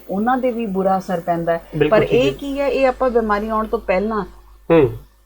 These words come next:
Speaker 1: ਜੇ ਕੁਛ ਬਿਮਾਰੀਆਂ ਦੀ ਜਿਹੜੀ ਆਪਾਂ ਹੱਲ ਹੈ ਉਹ ਪਹਿਲਾਂ ਹੀ ਕਰ ਲੈਣਾ
Speaker 2: ਬਿਲਕੁਲ
Speaker 1: ਜਿਨ੍ਹਾਂ
Speaker 2: ਠੀਕ ਹੈ।
Speaker 1: ਦਾ, ਤੇ ਇਸ ਤਰੀਕੇ ਨਾਲ ਆਪਾਂ ਬੇਲੋੜੀਆਂ ਸਪਰੇਹਾਂ ਤੋਂ ਬਚਦੇ ਹਾਂ, ਆਪਣਾ ਵਾਤਾਵਰਣ ਸਾਫ਼ ਰਹਿੰਦਾ, ਆਪਣਾ ਖਰਚਾ ਘੱਟਦਾ ਹੈ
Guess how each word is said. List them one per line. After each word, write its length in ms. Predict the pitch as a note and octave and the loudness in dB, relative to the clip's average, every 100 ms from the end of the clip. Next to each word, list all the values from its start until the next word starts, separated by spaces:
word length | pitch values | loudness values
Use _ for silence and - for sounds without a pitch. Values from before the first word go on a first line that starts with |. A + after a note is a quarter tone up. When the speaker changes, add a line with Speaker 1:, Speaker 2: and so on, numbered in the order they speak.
| E3+ | -8
Speaker 1:
ਜੇ 340 | F3 G#3 G#3+ | 2 6 6
ਕੁਛ 320 | G#3+ A#3+ A#3+ | 6 2 0
ਬਿਮਾਰੀਆਂ 520 | A#3 A3+ G#3 G#3+ A3+ | -4 -2 -2 -2 -4
ਦੀ 120 | A3+ A3 | -4 -2
ਜਿਹੜੀ 500 | G#3+ G#3+ A3 A3 - | -4 -4 -6 -6 -4
ਆਪਾਂ 460 | F3+ - G3+ G3+ | -6 -2 -2 0
ਹੱਲ 320 | F3+ F#3+ G3+ | 0 0 0
ਹੈ 120 | G#3 G#3 | 0 0
ਉਹ 160 | G#3+ | -2
ਪਹਿਲਾਂ 320 | G#3+ A3+ C#4+ | 0 0 0
ਹੀ 40 | D4 | -2
ਕਰ 200 | G#3 D#3+ | -2 -2
ਲੈਣਾ 320 | D#3+ D#3 C#3+ - | -4 -4 -8 -4
Speaker 2:
ਬਿਲਕੁਲ 240 | D#3+ E3 F#3 | 2 4 4
Speaker 1:
ਜਿਨ੍ਹਾਂ 180 | C3+ G3+ | 4 4
Speaker 2:
ਠੀਕ 80 | |
ਹੈ। 60 | G3+ | 4
Speaker 1:
ਦਾ, 80 | F#3 - | 2 -2
ਤੇ 140 | B3 - - | -2 -2 -2
ਇਸ 140 | A3+ | -2
ਤਰੀਕੇ 400 | A#3+ C4+ B3+ C4 | -2 -6 -6 -4
ਨਾਲ 180 | B3 A#3+ | -2 -2
ਆਪਾਂ 220 | A3+ A3+ | -2 -2
ਬੇਲੋੜੀਆਂ 560 | G#3+ G#3+ G#3 G#3 G#3 G#3 | -2 0 2 2 0 -6
ਸਪਰੇਹਾਂ 380 | - G3 G3 G#3 | -6 -6 -4 -6
ਤੋਂ 100 | A3 | -4
ਬਚਦੇ 360 | G3 F3+ G3 | -4 -4 -6
ਹਾਂ, 60 | G3 | -6
ਆਪਣਾ 240 | F#3+ G3+ | -6 -4
ਵਾਤਾਵਰਣ 580 | F3+ F3 G3+ G3+ G3+ G#3 | -2 0 0 0 0 -2
ਸਾਫ਼ 320 | G#3 F3+ F3 | -2 -2 -2
ਰਹਿੰਦਾ, 300 | F#3 F3+ F#3 | -2 -2 -2
ਆਪਣਾ 300 | F#3+ F#3 G3+ | -2 0 -2
ਖਰਚਾ 480 | G3+ - F3 - A3 | -2 -6 -6 0 0
ਘੱਟਦਾ 480 | G#3+ F#3+ F3+ F#3 | 0 -4 -2 0
ਹੈ 40 | F#3 | 0